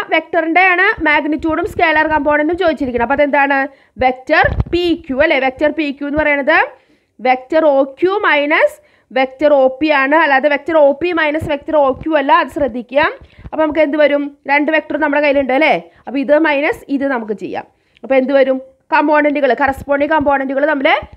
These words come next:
സബ്ട്രാക്ട് ചെയ്യാം അല്ലേ? അപ്പോൾ എക്സ് ടു മൈനസ് എക്സ് വൺ ഐ അല്ലേ? പ്ലസ് വൈ ടു മൈനസ് വൈ വൺ j plus സെഡ് ടു മൈനസ് സെഡ് വൺ കെ. അപ്പോൾ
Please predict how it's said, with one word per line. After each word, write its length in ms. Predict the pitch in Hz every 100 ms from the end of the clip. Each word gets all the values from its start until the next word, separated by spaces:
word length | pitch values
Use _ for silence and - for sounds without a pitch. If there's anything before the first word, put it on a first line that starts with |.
| -
സബ്ട്രാക്ട് 460 | 285 - 254 247 226
ചെയ്യാം 200 | 262 214
അല്ലേ? 140 | 226
അപ്പോൾ 260 | 170 240 330 - _ _ -
എക്സ് 340 | 233 233 - -
ടു 340 | 311 370 587 -
മൈനസ് 720 | 240 240 254 294 440 - -
എക്സ് 260 | 247 - - 247
വൺ 200 | 269 294 -
ഐ 240 | 254 226 160 - -
അല്ലേ? 240 | 294 302 175 - _ _ _ _ 285
പ്ലസ് 320 | 285 220 - _ _ _ _ _ -
വൈ 260 | 214 233 240 247
ടു 160 | 285 302
മൈനസ് 760 | 285 262 262 302 392 587 - -
വൈ 380 | 196 226 220 226
വൺ 280 | 247 302 523 - _ _ _ _ _ 196 185 -
j 420 | 277 220 123 92 _ _ _ _
plus 360 | 233 254 480 - _ _ _ _ _ -
സെഡ് 260 | 233 214 -
ടു 140 | 262 277 269
മൈനസ് 460 | 262 262 294 294
സെഡ് 280 | 285 262 220 277
വൺ 200 | 311 453 - _ _ _ _ _ -
കെ. 240 | 254 165 -
അപ്പോൾ 140 | 190